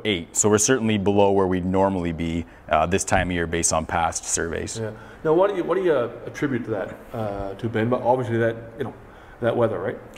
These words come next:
Speaker 1: Yeah, so certainly it's been cooler than normal, and just that nitrogen's been a lot slower to break down because those, you know, soil microbes and that have been slower to, to, uh, to release that nitrogen, work on the, work on the soil and residue and that sort of thing.
Speaker 2: Right, so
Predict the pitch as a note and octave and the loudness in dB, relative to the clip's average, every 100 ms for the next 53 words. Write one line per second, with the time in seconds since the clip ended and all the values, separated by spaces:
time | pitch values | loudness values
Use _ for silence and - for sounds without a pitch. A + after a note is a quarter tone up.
0 | - - C#3 A2 - A2+ C#3+ B2 A#2 A2 | -6 6 6 6 0 4 4 4 2 2
1 | - A2+ G2+ C3 C#3+ C#3+ C3 B2+ C#3+ D3+ | 2 0 4 6 6 6 4 4 4 4
2 | G#2+ G2+ A2 G#2+ - G2+ G2 G2+ G#2 F#2+ | 4 2 0 2 4 4 4 2 2 0
3 | G2 F#2 F#2 F2+ F#2 F#2 - - F#2 F#2 | 2 2 2 4 4 4 2 0 2 2
4 | E2+ F2 F2 E2+ E2+ E2+ E2+ F#2 F2 F2 | 2 0 0 0 0 0 -2 -2 0 0
5 | E2 - - F#2+ E2+ - G2 F2+ E2+ F2+ | 2 0 0 -2 2 2 2 2 0 0
6 | E2+ E2+ E2+ E2+ F2+ F2+ - F2+ F2 - | -4 -4 -4 -4 -2 -2 0 0 -2 -2
7 | F2 E2 - - - - - - G2+ F#2 | -4 -4 -10 -20 -20 -18 -2 2 4 4
8 | F2 F2 F2 - - - - F#2+ F2+ F2 | 4 2 -2 -8 -20 -4 0 2 2 0
9 | - E2 E2+ F2+ F2 F2+ F2 F2 - E2+ | 0 0 -2 -6 -4 -4 -2 -2 0 -2
10 | E2+ E2+ E2+ - F#2+ F2+ F2 E2+ - F2 | -2 -4 -4 -2 -2 0 0 0 2 0
11 | F2 E2+ F2 F2+ F2+ F#2 F#2 - F#2 F#2 | 0 -2 -4 -4 -4 -2 -2 -2 -2 -4
12 | G2 G2+ - - - A#2 B2 C#3 | -4 -6 -10 -14 -8 -8 -6 -6